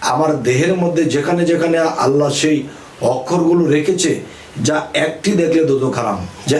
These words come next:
আল্লাহর বাণী একটি অক্ষর যদি কেউ নিজের দেহের মধ্যে একটা অক্ষর দেখার নসিব হয়,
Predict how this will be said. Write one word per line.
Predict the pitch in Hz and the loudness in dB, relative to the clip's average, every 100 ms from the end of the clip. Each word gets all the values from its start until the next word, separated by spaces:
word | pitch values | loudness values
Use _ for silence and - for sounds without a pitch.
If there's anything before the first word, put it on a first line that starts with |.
| 147 | 0
আল্লাহর | 127 139 160 165 | 0 2 2 2
বাণী | 165 165 | 2 2
একটি | 139 127 180 185 | 0 -2 -2 -2
অক্ষর | 131 131 - 175 233 - - - - - - | 0 -2 -2 0 0 -4 -8 -18 -18 -14 -4
যদি | 135 175 | 0 2
কেউ | 175 180 156 | 2 2 4
নিজের | 151 160 170 143 | 4 4 2 2
দেহের | 139 143 185 | 2 2 2
মধ্যে | 185 175 170 | 2 0 0
একটা | 175 165 165 - 185 | 0 0 -2 -2 0
অক্ষর | 151 151 - 165 | 0 0 0 0
দেখার | 135 139 151 147 | 0 -2 0 0
নসিব | 135 131 139 - | 0 0 0 0
হয়, | 127 180 | 0 0